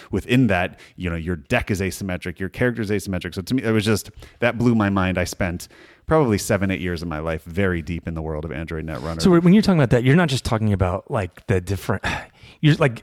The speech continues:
Speaker 2: when you play, uh, Android Netrunner, you have, uh, the hacker and you have the
Speaker 1: Yeah.
Speaker 2: corporation, right?
Speaker 1: Yeah. But
Speaker 2: Like,
Speaker 1: so
Speaker 2: so,
Speaker 1: within that,
Speaker 2: and,
Speaker 1: you
Speaker 2: and
Speaker 1: have
Speaker 2: then
Speaker 1: your,
Speaker 2: even within that,
Speaker 1: your
Speaker 2: like,
Speaker 1: character.
Speaker 2: that's asymmetrical just to begin
Speaker 1: Yeah.
Speaker 2: with.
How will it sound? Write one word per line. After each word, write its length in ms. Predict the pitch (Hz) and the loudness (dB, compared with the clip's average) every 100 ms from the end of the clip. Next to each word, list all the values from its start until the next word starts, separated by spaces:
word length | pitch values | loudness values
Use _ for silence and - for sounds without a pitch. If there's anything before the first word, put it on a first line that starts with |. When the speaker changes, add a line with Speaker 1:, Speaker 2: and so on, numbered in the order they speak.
| - | -4
Speaker 2:
when 160 | 208 165 | 4 6
you 60 | 190 | 6
play, 200 | 185 143 | 4 4
uh, 220 | 123 104 | 2 2
Android 240 | 113 117 104 | 2 2 2
Netrunner, 500 | 110 104 101 92 87 | 0 -2 -4 -6 -8
you 200 | 104 101 | -2 0
have, 240 | 107 104 | 0 0
uh, 140 | 95 87 | -2 -2
the 120 | 90 | -4
hacker 540 | 90 151 - 127 117 | -2 -2 0 4 4
and 100 | 107 | 6
you 80 | 104 | 4
have 220 | 90 92 | 2 0
the 240 | 90 82 80 | -4 -6 0
Speaker 1:
Yeah. 140 | 127 | 4
Speaker 2:
corporation, 500 | 104 101 98 85 - | 4 4 2 0 -6
right? 240 | 76 71 - | -12 -14 -6
Speaker 1:
Yeah. 220 | 120 104 - - - | 0 0 0 -10 0
But 60 | 156 | 2
Speaker 2:
Like, 80 | 120 | 4
Speaker 1:
so 100 | 170 | 4
Speaker 2:
so, 40 | |
Speaker 1:
within 220 | 165 220 | 4 4
that, 60 | 175 | 4
Speaker 2:
and, 100 | 135 | 6
Speaker 1:
you 40 | 131 | 6
Speaker 2:
and 80 | - | 6
Speaker 1:
have 100 | - | 6
Speaker 2:
then 60 | |
Speaker 1:
your, 80 | 175 | 6
Speaker 2:
even 100 | 151 | 6
within 320 | 147 208 247 | 6 6 6
that, 200 | 113 85 | 6 4
Speaker 1:
your 140 | 131 131 | 6 6
Speaker 2:
like, 100 | 123 | 6
Speaker 1:
character. 220 | 180 113 | 4 4
Speaker 2:
that's 240 | 175 190 | 4 4
asymmetrical 480 | 175 160 139 123 - | 2 4 2 2 -2
just 140 | 104 - | -4 -4
to 60 | |
begin 200 | 104 143 | -2 2
Speaker 1:
Yeah. 100 | 107 | 2
Speaker 2:
with. 140 | - | 0